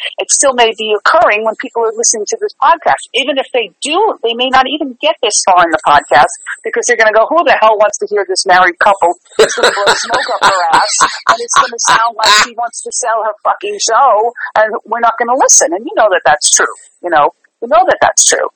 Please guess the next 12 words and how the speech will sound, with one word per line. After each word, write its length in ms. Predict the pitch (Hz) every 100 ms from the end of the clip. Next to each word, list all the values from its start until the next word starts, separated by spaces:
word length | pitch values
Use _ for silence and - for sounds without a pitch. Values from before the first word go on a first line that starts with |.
| _ _
It 120 | 233 247 -
is 120 | 311
a 60 | 294
very 240 | 269 269
difficult 460 | 277 269 262 226 220
thing. 220 | 269 196
You 80 | 180
do 160 | 226 269
run 160 | 254 196
a 40 | -
publicity 600 | - 170 160 - 277 - - _ _ - -
firm, 220 | 131 143